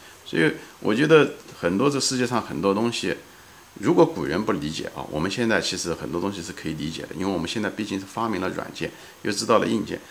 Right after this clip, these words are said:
所以对灵魂的理解没有那么复杂。而我们之间都是通过，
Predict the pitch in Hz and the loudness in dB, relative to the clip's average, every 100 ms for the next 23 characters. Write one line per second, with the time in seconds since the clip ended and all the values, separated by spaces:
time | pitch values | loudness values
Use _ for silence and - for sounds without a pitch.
0 | - - 151 147 170 101 117 156 107 107 | -18 -2 0 4 2 4 4 2 2 0
1 | 95 85 98 - - - 110 107 67 64 | 0 -4 -4 -6 -4 -2 0 0 -4 -8
2 | - - - - - - - 113 120 87 | -10 -14 -16 -18 -20 -16 4 6 6 4
3 | 71 82 98 - 95 101 98 101 98 95 | -2 -2 -2 -4 -2 0 0 -2 -4 -6
4 | - 104 98 98 - | -6 -2 0 0 0